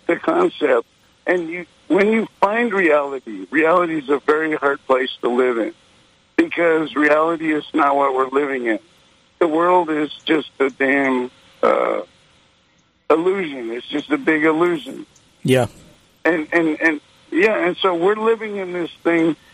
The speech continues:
Speaker 1: and, and then all of a sudden you, me, and Vicki, and, and, and my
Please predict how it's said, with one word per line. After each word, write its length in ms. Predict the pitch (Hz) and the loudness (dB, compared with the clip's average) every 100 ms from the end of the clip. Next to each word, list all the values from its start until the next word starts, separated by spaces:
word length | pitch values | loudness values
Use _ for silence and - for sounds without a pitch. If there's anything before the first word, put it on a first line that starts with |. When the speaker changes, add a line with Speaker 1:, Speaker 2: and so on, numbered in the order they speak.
| - | -2
Speaker 1:
and, 220 | 175 180 | 0 0
and 180 | 175 180 | -2 0
then 80 | 180 | 2
all 140 | 180 | 2
of 100 | 185 | 2
a 60 | 170 | -4
sudden 500 | - 170 165 156 139 | -2 -2 -2 -4 -4
you, 300 | 147 196 190 | -2 0 0
me, 400 | 175 185 190 175 | 0 0 2 2
and 280 | 156 143 135 | 2 0 0
Vicki, 480 | 165 160 180 175 165 | -2 -2 -2 2 2
and, 280 | 147 147 - _ _ | 2 -2 -4 _ _
and, 320 | 151 156 147 147 | 0 2 0 0
and 100 | 151 | 0
my 160 | 147 | 2